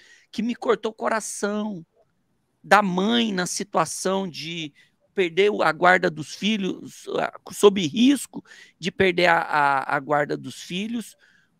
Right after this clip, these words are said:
porque o, ela doou tudo na Fogueira Santa. Outro, outro caso, a pessoa deu a casa, não tem onde morar.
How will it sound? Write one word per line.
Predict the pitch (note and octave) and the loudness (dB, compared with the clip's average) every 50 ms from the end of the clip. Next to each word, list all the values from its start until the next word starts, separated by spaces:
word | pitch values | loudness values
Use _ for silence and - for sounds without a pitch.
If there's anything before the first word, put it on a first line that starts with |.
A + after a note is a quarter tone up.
| _ _ _ | _ _ _
porque | - G#3 A3+ G3+ - _ - F#3+ F#3 F#3 G3 G#3 A3 - - - | -6 -6 -6 -6 -8 _ -2 -2 0 0 0 -2 -2 -4 -8 -8
o, | - F3+ F3+ F#3 F#3 F3+ F3+ E3+ E3 D#3+ - - - - _ _ _ _ _ _ _ _ _ _ _ _ _ _ _ _ _ _ _ _ _ _ _ | -6 -6 -6 -6 -6 -6 -6 -6 -6 -6 -6 -8 -10 -18 _ _ _ _ _ _ _ _ _ _ _ _ _ _ _ _ _ _ _ _ _ _ _
ela | - D#3 F3 F#3 E3+ | 0 0 2 2 0
doou | E3 C#3+ D#3+ E3 F3 F#3 G3 | -2 -4 -6 -6 -4 -4 -4
tudo | - _ _ - E3 F3+ G#3+ A3+ F3+ F3+ | -6 _ _ -16 -12 -10 -10 -10 -10 -10
na | E3+ D#3+ D#3 | -10 -12 -12
Fogueira | D3+ - - D3 - D3 C#3 C#3 B2+ | -14 -16 -18 -16 -14 -14 -14 -14 -16
Santa. | - - - - - - _ _ _ _ _ _ _ _ _ _ _ _ _ _ _ _ _ _ _ _ _ _ _ _ _ _ _ _ _ _ | -18 -20 -20 -20 -20 -20 _ _ _ _ _ _ _ _ _ _ _ _ _ _ _ _ _ _ _ _ _ _ _ _ _ _ _ _ _ _
Outro, | - F#3 F#3+ G3+ A#3 C4 C4 A#3 - - F3 D#3 C3 - - | 8 10 12 12 12 10 8 4 0 -4 -4 -4 -4 -4 0
outro | - E3+ F3 - - E3+ | 2 2 2 2 0 -10
caso, | - - F3 E3+ F#3+ G#3+ G#3+ E3 D#3 F3 | -2 4 6 8 8 8 6 4 0 -4
a | |
pessoa | D#3+ - E3+ D3+ - - - F3 F#3 F#3 F3+ F3+ - - - | -4 -4 -8 -10 -10 -8 -6 -2 0 0 0 0 -2 -8 -18
deu | _ C4 - - - C#3 D3+ E3+ G3+ | _ -20 -20 -20 -6 0 2 4 4
a | G3+ F#3 | 2 2
casa, | - - - E3+ F#3 F#3 D3 D3 - - _ _ _ _ _ _ _ _ | 2 4 4 4 4 2 0 -8 -12 -14 _ _ _ _ _ _ _ _
não | - E3+ F3+ G3 B3+ D#4 | -6 -2 -2 0 -2 -2
tem | - - A3 | -4 -4 -4
onde | A3+ A#3 A3+ C4+ | -4 -4 -6 -4
morar. | B3 C4 - - F#4 - E3+ A3+ - | -4 -2 -2 0 0 0 0 -2 -4